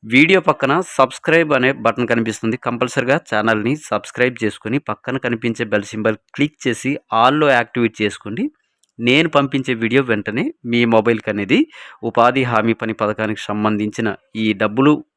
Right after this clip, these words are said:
వీడియో అనేది వెంటనే మీకు రావడం జరుగుతుంది. కంపల్సరీగా లైక్ చేసి ఛానల్ అయితే సబ్స్క్రైబ్ చేసుకొని సపోర్ట్ చేయండి. ఈ విధంగా ఉపాధి పని పథకానికి సంబంధించిన డబ్బులు అనేది మనకి దాదాపుగా ఏప్రిల్లోని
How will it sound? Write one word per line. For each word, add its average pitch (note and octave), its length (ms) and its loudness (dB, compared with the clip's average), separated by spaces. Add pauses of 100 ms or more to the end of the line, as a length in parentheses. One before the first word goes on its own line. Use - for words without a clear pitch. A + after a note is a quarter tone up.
(160)
వీడియో A#2+ 260 4
అనేది A#2+ 240 2
వెంటనే A#2 380 0
మీకు B2 260 -2
రావడం G#2+ 320 4
జరుగుతుంది. G#2 420 0 (400)
కంపల్సరీగా E3+ 480 2
లైక్ C#3+ 200 2
చేసి C#3+ 260 -2 (180)
ఛానల్ A2+ 360 2
అయితే E3 160 -2 (220)
సబ్స్క్రైబ్ C#3 520 0
చేసుకొని B2 320 0
సపోర్ట్ G#2+ 420 -4
చేయండి. B2+ 240 0 (580)
ఈ - 60 6
విధంగా A2+ 420 2 (160)
ఉపాధి D#3 560 2 (340)
పని A#2+ 200 0
పథకానికి A2+ 540 -2
సంబంధించిన G#2+ 720 -2 (320)
డబ్బులు G2+ 360 0
అనేది G2+ 280 -2 (500)
మనకి A#2+ 240 0
దాదాపుగా A2+ 540 2 (280)
ఏప్రిల్లోని C#3 760 2